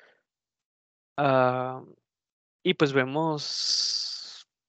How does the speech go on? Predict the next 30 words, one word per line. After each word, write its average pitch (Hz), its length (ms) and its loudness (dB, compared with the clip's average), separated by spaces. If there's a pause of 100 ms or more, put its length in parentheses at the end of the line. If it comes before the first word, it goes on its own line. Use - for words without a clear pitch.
(600)
que 135 100 -6
son 123 180 -12
muy 120 120 -12
similares, 123 560 -8
veintiuno 127 580 -10
cero 127 240 -12
nueve 123 240 -8
cero 135 220 -12
cinco, 139 420 -14
veintiuno 127 600 -12
uno 127 420 -18
siete 147 680 -12
cinco. - 460 -20 (2750)
Bueno, 143 260 2
digo, 135 280 4
no, 131 220 4
vemos 139 260 2
que - 80 2
sí 143 160 -2
son 135 240 -10
muy 135 160 -2
diferentes. 135 560 -2
¿Qué 147 100 2
significa 147 440 0
eso? 151 220 2
Que 139 120 -2
sí 135 140 2
había 135 240 2
cierta 131 400 -2
endogeneidad, 127 560 -6